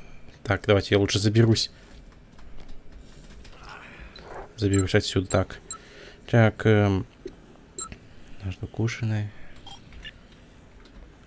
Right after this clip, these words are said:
А, это надо туда уже. Кстати, тут же есть машина. Э, машина сама поехала без меня ещё.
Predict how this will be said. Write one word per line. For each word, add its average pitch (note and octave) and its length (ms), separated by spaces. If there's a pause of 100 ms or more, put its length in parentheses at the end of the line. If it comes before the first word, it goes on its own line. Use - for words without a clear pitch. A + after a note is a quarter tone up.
(1160)
А, A#2 320 (400)
это - 160
надо A#2+ 160
туда A#2+ 320
уже. G#2 320 (1400)
Кстати, - 340
тут D3 160
же D3+ 100
есть E3 220
машина. A#2+ 540 (2750)
Э, A2 280
машина B2+ 500
сама C3+ 280
поехала B2 540
без A#2 200
меня A2+ 300
ещё. A#2 300